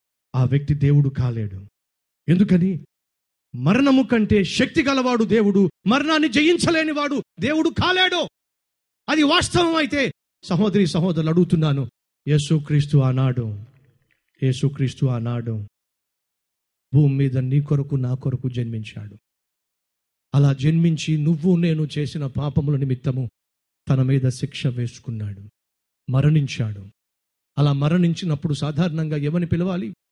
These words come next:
దుర్దినము, దుఃఖ దినము, సంతాప దినము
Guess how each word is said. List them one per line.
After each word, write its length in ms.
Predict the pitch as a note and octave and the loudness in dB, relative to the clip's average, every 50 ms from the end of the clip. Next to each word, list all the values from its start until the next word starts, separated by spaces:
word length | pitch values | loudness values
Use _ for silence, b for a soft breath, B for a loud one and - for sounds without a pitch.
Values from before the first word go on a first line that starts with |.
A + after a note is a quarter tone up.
| _ _ _ _ _ _ _ _ _ _ _ _ _ _ _ _ | _ _ _ _ _ _ _ _ _ _ _ _ _ _ _ _
దుర్దినము, 640 | C3+ C#3+ G3+ G#3+ F3 C#3+ F#3 G#3+ F3+ D3 B2+ A2 G2+ - _ _ _ _ _ _ _ _ _ C#3 | 0 2 2 2 4 2 2 2 2 0 -2 -6 -10 -16 _ _ _ _ _ _ _ _ _ -2
దుఃఖ 260 | E3 E3 E3 - A#3+ | -2 -2 2 0 0
దినము, 420 | G3 G3 G#3+ F#3+ C#3+ A#2+ G#2+ F#2+ - _ _ _ _ _ | 2 4 2 2 0 -2 -6 -12 -18 _ _ _ _ _
సంతాప 640 | - - - - F3 F#3 F3+ - G3+ G#3+ A3+ - A#3+ | -16 -10 -4 -2 0 0 0 -2 -2 -4 -2 -2 0
దినము 400 | F3 G#3+ A3 G#3+ F3+ B2+ G#2 | 0 2 2 2 0 -2 -6